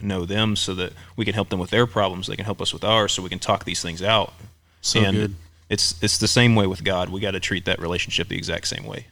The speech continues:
Speaker 2: And do you find that as you grow in that intimacy with God, that the temptations seem to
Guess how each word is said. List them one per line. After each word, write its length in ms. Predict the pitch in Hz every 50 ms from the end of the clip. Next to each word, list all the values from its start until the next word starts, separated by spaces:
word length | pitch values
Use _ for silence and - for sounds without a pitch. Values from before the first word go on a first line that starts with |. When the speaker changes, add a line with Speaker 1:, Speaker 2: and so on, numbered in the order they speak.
| - -
Speaker 2:
And 80 | 135
do 80 | 127 123
you 120 | 123 131 120
find 380 | - - 117 113 117 123 127
that 100 | 123 113
as 180 | 113 113 110 107
you 100 | 117 117
grow 460 | 113 107 104 107 107 113 117 120 120
in 80 | 113 113
that 180 | 110 110 95 -
intimacy 580 | 113 117 - 127 117 110 101 - - 113 110
with 220 | 107 107 107 - -
God, 300 | - 107 101 107 110 110
that 120 | 113 104
the 60 | - 101
temptations 680 | - - 107 101 - - 107 107 - - 107 104 101
seem 260 | - - 113 110 107 101
to 260 | - - 104 98 95